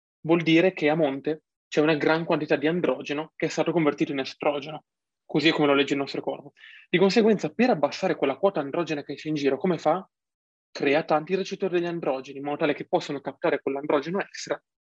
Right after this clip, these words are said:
e lasciar sì che non sia vagante nel circolo ematico. Ok? Il fatto cos'è? Che se io, primo ciclo della vita, mi sparo un grammo e mezzo di roba,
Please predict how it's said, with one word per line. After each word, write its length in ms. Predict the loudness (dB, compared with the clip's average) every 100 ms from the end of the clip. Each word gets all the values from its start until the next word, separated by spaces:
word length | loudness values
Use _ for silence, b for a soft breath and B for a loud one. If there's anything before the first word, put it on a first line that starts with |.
| _ 0
e 380 | 4 4 0 _ _ _ _ _ _ -8
lasciar 420 | -2 -2 0 -2
sì 120 | -2 -2
che 100 | 0
non 220 | 0 -2
sia 220 | 0 2
vagante 640 | 2 2 -2 -4 -8 -8 -8
nel 160 | -12
circolo 320 | -8 -6 -4 -4
ematico. 460 | -6 -10 -14 -20 _ _ b b -8
Ok? 300 | 0 0 -2 _ b b b b _ 0
Il 100 | 4
fatto 240 | 2 2
cos'è? 300 | 2 2 -2 b b _
Che 300 | 0 0 -2
se 160 | -6 -4
io, 260 | -2 -2
primo 300 | -2 -2 0
ciclo 260 | -2 -6 -2
della 220 | 0 2
vita, 380 | 0 -2 -6 -14 _ _ _
mi 120 | -2
sparo 340 | -2 2 2 2
un 120 | 0
grammo 220 | 0 0
e 40 | 0
mezzo 260 | -2 -4
di 80 | -4
roba, 340 | -6 -6 -14